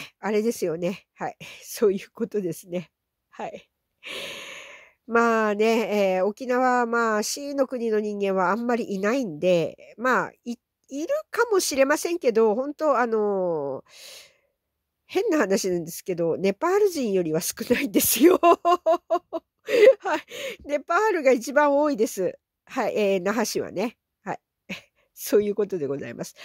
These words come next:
これね、えー、那覇市のホームページに行けば、あの、書いてあるんでね。はい。えー、興味のある方は見に行ってください。はい。まあ、長くなってしまいましたが、そういうことでございます。まあ、日本はね、本当に考えないといけません。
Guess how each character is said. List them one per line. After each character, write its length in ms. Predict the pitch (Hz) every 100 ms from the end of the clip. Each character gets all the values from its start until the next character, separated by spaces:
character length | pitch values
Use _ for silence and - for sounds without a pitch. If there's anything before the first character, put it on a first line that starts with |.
| - -
こ 120 | 294
れ 100 | 294
ね、 220 | 330 339 - _
え 240 | 214 226 208
ー、 40 |
那 100 | 262
覇 120 | 339
市 140 | 330 277
の 100 | 226
ホ 120 | 233
ー 120 | 247
ム 40 |
ペ 100 | 233
ー 60 | 285
ジ 140 | 220
に 80 | 165
行 80 | 175
け 120 | 202
ば、 300 | 185 180 -
あ 80 | 185
の、 220 | 165 156 -
書 80 | 202
い 80 |
て 100 | -
あ 60 | 160
る 100 | 160
ん 60 | -
で 120 | 156
ね。 200 | 175 - _ _ _ _ _ _
は 140 | 170 208
い。 60 | -
え 340 | 185 165 156
ー、 60 | 160
興 180 | 269 233
味 120 | 147
の 80 | 165
あ 40 |
る 100 | 190
方 260 | 175 170 214
は 160 | 185
見 140 | 180 160
に 120 | 139
行 80 | -
っ 40 |
て 120 | -
く 120 | 160
だ 100 | 156
さ 280 | 175 - 226
い。 80 | - _ _ _ _
は 120 | - 190
い。 80 |
ま 120 | 196 190
あ、 40 |
長 260 | 175 208 175
く 140 | 165
な 120 | 151
っ 20 | 190
て 160 | 156
し 140 | - 165
ま 160 | 190
い 40 | 220
ま 140 | 254
し 60 | -
た 140 | 196
が、 200 | 175 - -
そ 200 | - 156
う 60 |
い 60 | 143
う 60 |
こ 120 | 170 170
と 120 | 180
で 80 | 156
ご 120 | 156
ざ 140 | 170
い 40 | 175
ま 140 | 185
す。 160 | - - - - - - -
ま 220 | 202 196
あ、 60 | 185
日 140 | 185
本 200 | 220 220
は 120 | 196
ね、 160 | 185 240
本 180 | 233 247
当 80 |
に 140 | 262 240
考 140 | 285 320 427
え 40 | 427
な 120 | 269
い 80 | 277
と 80 | 202
い 60 |
け 100 | 208
ま 120 | 202
せ 200 | - 233
ん。 80 | -